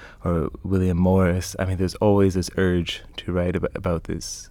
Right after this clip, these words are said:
and to think through these problems, right? It's like, and to me, it's funny. Again, I'm an environmental historian, and when I would go to, uh, eco-lit, uh, conferences, I get a sense from a lot of, uh, literary critics that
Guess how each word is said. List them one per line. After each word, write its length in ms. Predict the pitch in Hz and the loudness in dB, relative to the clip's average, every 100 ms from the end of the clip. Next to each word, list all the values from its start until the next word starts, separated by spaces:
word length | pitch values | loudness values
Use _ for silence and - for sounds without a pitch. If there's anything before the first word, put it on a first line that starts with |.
| - | -2
and 240 | 107 95 | 0 2
to 100 | 104 | 0
think 320 | - 131 120 | 2 2 2
through 380 | - - 113 110 | -2 6 8 8
these 220 | 101 92 | 6 2
problems, 640 | - 98 87 85 76 - - | 0 0 0 0 -6 -8 -6
right? 180 | 92 | -4
It's 80 | 98 | -2
like, 180 | 87 85 | -4 -2
and 360 | 98 92 92 87 - - - - - - - | -2 -2 -2 -4 -12 -18 -18 -18 -18 -18 -2
to 80 | 127 | 4
me, 180 | 135 143 | 6 6
it's 140 | - | 4
funny. 600 | - 123 123 123 117 - - - - - - | 2 4 6 6 4 2 -6 -20 -20 -20 -6
Again, 240 | 90 104 98 | 2 4 6
I'm 160 | 95 | 6
an 160 | 92 90 | 4 2
environmental 500 | 101 101 98 110 107 | 2 6 6 4 4
historian, 380 | 101 98 101 95 | 2 4 4 6
and 100 | 101 | 6
when 120 | 104 | 6
I 100 | 101 | 6
would 180 | 98 104 | 4 4
go 220 | 113 113 | 6 6
to, 640 | 117 - 110 101 95 90 90 - - - | 4 2 4 6 6 4 0 -6 -12 -4
uh, 160 | 95 92 | -2 2
eco-lit, 760 | 113 107 113 95 95 101 104 - - - | 0 2 4 6 6 4 0 -14 -16 -8
uh, 260 | - 98 87 | -2 0 -2
conferences, 840 | - 202 - 123 - 151 156 - - - - - | 0 0 0 -2 0 0 -2 -8 -20 -20 -20 -6
I 120 | 95 104 | -2 4
get 260 | 110 107 - | 4 4 -2
a 80 | 98 | -2
sense 320 | - 113 104 | 2 2 2
from 160 | 101 101 | 2 4
a 60 | |
lot 220 | 98 98 | 6 6
of, 440 | 98 95 90 - - - | 6 4 0 -8 -18 -4
uh, 160 | 98 92 | -2 2
literary 420 | 101 107 101 101 - | 6 8 6 2 -2
critics 480 | - 135 120 - - | 2 4 2 -4 2
that 240 | 110 101 | 4 4